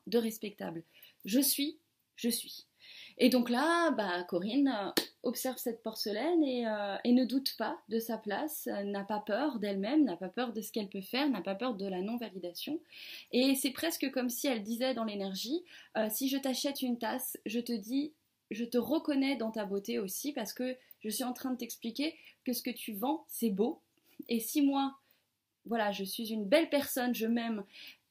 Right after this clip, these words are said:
je, je, j'achète quelque chose chez toi, et ben on s'envoie quelque part de la reconnaissance mutuelle. » Et là, la situation peut être complètement différente. Cette fameuse Corinne arrive à la caisse, cette patronne un peu dans l'observation, qui peut paraître, euh, méfiante et en même temps, euh,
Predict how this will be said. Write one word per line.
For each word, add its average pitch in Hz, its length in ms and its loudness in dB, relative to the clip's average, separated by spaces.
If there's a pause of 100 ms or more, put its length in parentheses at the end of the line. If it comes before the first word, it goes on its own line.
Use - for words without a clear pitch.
(140)
je, 208 300 0
je, 190 500 2
j'achète 202 460 -2
quelque 220 220 -2
chose 214 260 -8
chez 202 160 -4
toi, 277 420 -4
et 208 60 -4
ben 214 120 -2
on 226 60 0
s'envoie 247 440 -2
quelque 226 260 -6
part 240 320 -6
de 214 100 -2
la 208 100 0
reconnaissance 247 640 -2
mutuelle. » 196 440 -4 (680)
Et 247 100 10
là, 269 220 6
la 262 100 4
situation 254 480 -2
peut 262 80 -2
être 196 160 -6
complètement 285 480 2
différente. 240 540 0
Cette - 180 -8
fameuse 240 320 -2
Corinne 247 400 0
arrive 240 260 -2
à 220 60 -4
la 202 140 -6
caisse, 262 320 -6
cette - 240 -10
patronne 226 640 -4
un 233 100 0
peu 254 420 -2
dans 208 140 -4
l'observation, 226 800 -4
qui 269 140 -8
peut 202 120 -10
paraître, 208 460 -8
euh, 196 140 -4 (340)
méfiante 220 400 -2
et 214 40 -6
en 196 60 -2
même 196 160 -2
temps, 214 400 -8
euh, 180 160 -4